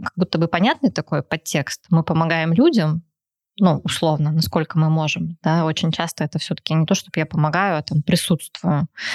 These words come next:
каким-то человеческим, м, страданиям и пытаюсь как-то их, например, об-, облегчить. Но, м, тем не менее. На самом деле вот этот, э, контекст, что моя ценность не только в том, чтобы помогать, а в том, чтобы чувствовать, что,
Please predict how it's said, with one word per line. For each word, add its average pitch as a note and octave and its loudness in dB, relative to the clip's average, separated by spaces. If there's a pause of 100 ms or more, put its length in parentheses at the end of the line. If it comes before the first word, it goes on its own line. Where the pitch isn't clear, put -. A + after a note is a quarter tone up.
(320)
каким-то - 0
человеческим, D#3 0
м, D#3 -4
страданиям E3+ 2
и C#3+ -6
пытаюсь D3+ -4
как-то - -6
их, D3 -2
например, D#3 0
об-, - -6
облегчить. D#3 -2
Но, D#3 2 (580)
м, D3+ 4
тем D#3+ 0
не E3 4
менее. D3+ 0 (760)
На F#3 8
самом G#3+ 6
деле G3 0 (280)
вот F3+ 2
этот, F3+ 0
э, - -4 (220)
контекст, - 2
что - -2
моя F3 4
ценность A3+ 2
не E3+ 4
только G#3 0
в - -14
том, E3 0
чтобы - -6
помогать, D#3+ -2
а C3+ -8
в - -16
том, F3 0
чтобы E3 -2
чувствовать, E3+ 0
что, D3 -4